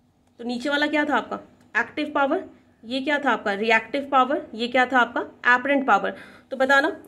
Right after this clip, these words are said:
और ये एंगल कितना था, cos phi था, तो आपका पावर फैक्टर क्या होता है? cos phi, राइट? cos phi क्या हो जाएगा आपका? और पावर फैक्टर मैंने क्या बोला था? It is a ratio of apparent power, sorry, it is a ratio of active power upon apparent power। तो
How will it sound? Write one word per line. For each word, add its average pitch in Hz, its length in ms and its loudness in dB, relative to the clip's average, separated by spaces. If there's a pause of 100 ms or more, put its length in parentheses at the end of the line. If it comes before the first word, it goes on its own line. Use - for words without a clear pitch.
और 220 100 0
ये 240 140 2
एंगल 240 260 4
कितना 277 260 -2
था, - 180 -4 (260)
cos 247 260 2
phi 269 200 2
था, 285 60 -2 (340)
तो 262 60 -12
आपका 247 320 2
पावर 285 320 4
फैक्टर 320 320 0
क्या 320 140 0
होता 302 220 0
है? - 140 -6 (920)
cos 262 220 2
phi, 311 140 -2 (800)
राइट? - 360 -6 (260)
cos 262 200 2
phi 320 180 2
क्या 330 120 4
हो 320 80 6
जाएगा 226 260 2
आपका? 202 200 -2 (1080)
और 240 80 -6
पावर 240 280 2
फैक्टर 285 280 2
मैंने 294 200 0
क्या 294 140 0
बोला 285 160 0
था? 311 100 0
It 233 180 -2
is 254 80 2
a 277 120 2
ratio 240 380 2
of 285 140 2 (720)
apparent 330 380 0
power, 254 420 2
sorry, 233 180 2
it 262 120 -2
is 269 120 -2
a 277 60 4
ratio 262 400 0
of 302 40 -8
active 294 540 -2
power 269 280 2 (400)
upon 254 200 0
apparent 262 560 0
power। 202 200 2
तो 233 160 -6